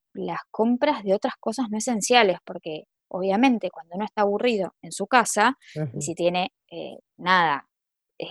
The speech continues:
Speaker 1: <laughs> a mano una computadora, empezás a mirar, y hay hasta estudios donde te dice que cuando vos gastás con tarjeta no, no tiene ese componente emocional,
Speaker 2: Ujú.
Speaker 1: ¿entendés? Al gasto de dinero que cuando lo haces con, con plata en efectivo, por decir una forma.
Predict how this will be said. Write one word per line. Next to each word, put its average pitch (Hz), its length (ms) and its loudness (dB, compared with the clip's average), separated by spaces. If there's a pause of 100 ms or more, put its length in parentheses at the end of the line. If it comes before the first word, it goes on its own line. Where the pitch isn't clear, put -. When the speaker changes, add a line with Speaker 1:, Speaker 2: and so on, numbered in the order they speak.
Speaker 1:
<laughs> - 300 -2
a 202 100 6
mano 196 300 8
una 180 140 -6
computadora, 214 640 6
empezás 196 320 -4
a 233 60 0
mirar, 294 440 8 (420)
y 170 460 2
hay 196 220 4
hasta 233 180 2
estudios 226 600 6
donde 175 240 -4
te 165 80 2
dice 180 180 2
que 185 60 -4
cuando 180 200 2
vos 208 80 6
gastás 196 200 -4
con 220 160 -2
tarjeta 208 480 2 (280)
no, 185 160 2 (140)
no 196 240 0
tiene 220 220 4
ese 208 180 0
componente 185 600 2
emocional, 208 880 8 (380)
Speaker 2:
Ujú. 180 80 2
Speaker 1:
¿entendés? 170 420 4
Al 185 140 8
gasto 190 300 6
de 202 60 8
dinero 202 540 6 (120)
que 202 240 6
cuando 202 260 2
lo 165 100 0
haces 190 240 2 (120)
con, 160 280 -4
con 160 300 -10 (120)
plata 180 360 4
en 180 80 2
efectivo, 180 540 4
por 165 140 0
decir 165 240 -6
una 165 220 -10
forma. 160 320 -10